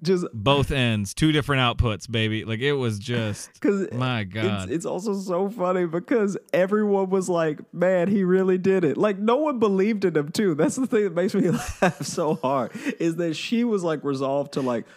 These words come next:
Speaker 1: "All right, I guess I can have, I guess I can whip up some backups on the day of or something.
Speaker 2: Yeah.
Speaker 1: I guess I can,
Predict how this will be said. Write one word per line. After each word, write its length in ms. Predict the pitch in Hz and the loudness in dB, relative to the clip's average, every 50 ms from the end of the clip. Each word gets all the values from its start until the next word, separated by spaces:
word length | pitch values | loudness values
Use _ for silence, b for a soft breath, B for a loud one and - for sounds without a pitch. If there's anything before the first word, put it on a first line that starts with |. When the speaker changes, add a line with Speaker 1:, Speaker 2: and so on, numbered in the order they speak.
| B B B | B B B
Speaker 1:
"All 120 | - 101 | -4 -2
right, 160 | 101 98 95 | 0 0 0
I 80 | 98 98 | 0 -2
guess 160 | 101 107 - | -4 -4 -4
I 80 | 123 113 | -6 -6
can 140 | - 113 101 | -4 -6 -6
have, 360 | 98 98 95 95 92 87 - - | -6 -6 -6 -6 -8 -8 -10 -8
I 60 | 98 | -6
guess 180 | 107 113 110 127 | -6 -6 -6 -6
I 40 | |
can 200 | 120 117 101 98 | -8 -8 -8 -6
whip 180 | 95 101 95 - | -4 -6 -4 -4
up 140 | 95 90 - | -6 -8 -8
some 180 | - 98 95 | -8 -10 -8
backups 480 | 85 90 87 87 - - 92 90 - - | -6 -4 -4 -4 -4 -4 -6 -6 -6 -8
on 140 | 92 87 87 | -10 -8 -8
the 80 | 90 | -8
day 280 | 90 90 92 92 87 82 | -6 -4 -4 -4 -4 -4
of 280 | 80 87 90 87 85 87 | -4 -6 -6 -6 -6 -8
or 80 | 87 | -8
something. 560 | - - 92 87 85 - 95 90 90 90 90 _ _ _ _ _ _ _ _ _ _ _ _ _ | -8 -6 -6 -6 -6 -6 -6 -6 -6 -8 -12 _ _ _ _ _ _ _ _ _ _ _ _ _
Speaker 2:
Yeah. 180 | - 117 110 104 | -8 -4 -4 -2
Speaker 1:
I 20 | 95 | -2
guess 120 | 95 80 | -2 -4
I 60 | 104 | -6
can, 160 | 95 98 90 | -6 -8 -10